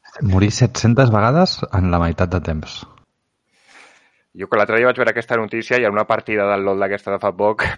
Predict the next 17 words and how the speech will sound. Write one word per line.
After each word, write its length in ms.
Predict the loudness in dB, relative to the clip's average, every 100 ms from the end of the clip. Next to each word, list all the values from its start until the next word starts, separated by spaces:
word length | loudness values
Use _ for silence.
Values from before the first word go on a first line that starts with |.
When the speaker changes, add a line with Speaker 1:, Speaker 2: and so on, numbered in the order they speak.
| -10 -14
Speaker 2:
<laughs> 380 | -16 -20 -20 -10
però 120 | -6 -2
m'havia 220 | 0 0
matat 260 | 0 -2 0
diversos 240 | 0 0
cops 160 | -4 -4
i 60 | -2
vaig 120 | -2
pensar, 340 | -6 -14 -16 -20 _ -14
«Joder, 240 | -12 -12
tio, 180 | -12 -14 _
que 120 | -12
no 120 | -6 -2
bateixis 480 | -2 -2 -6 -4
ara 160 | 0 0
un 120 | -2
rècord 440 | -4 -2 0 -2